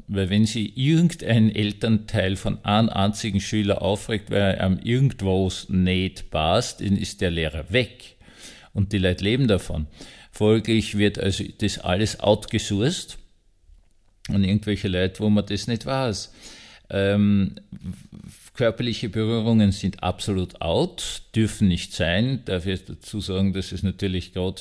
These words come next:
im Kindergartenalter in Wirklichkeit genau in den Bereich der Elementarpädagogik und der Frühförderung gehört, Kinder zu berühren.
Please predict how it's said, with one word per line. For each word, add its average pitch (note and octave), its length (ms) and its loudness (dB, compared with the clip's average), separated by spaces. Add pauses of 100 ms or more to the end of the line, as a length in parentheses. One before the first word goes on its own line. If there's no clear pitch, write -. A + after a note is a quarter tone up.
(140)
im F#2 180 -6
Kindergartenalter F#2 1040 -2
in E2+ 100 -2
Wirklichkeit F2+ 600 -6 (680)
genau F#2 260 -2
in F#2+ 100 2
den F#2+ 140 2
Bereich F#2 400 -4
der E2+ 120 -4
Elementarpädagogik F2+ 1400 -2
und F#2 200 -2
der E2+ 60 -6
Frühförderung F2+ 880 -4
gehört, F2+ 360 -6
Kinder G2 380 0
zu G2+ 160 -8
berühren. F#2+ 600 -4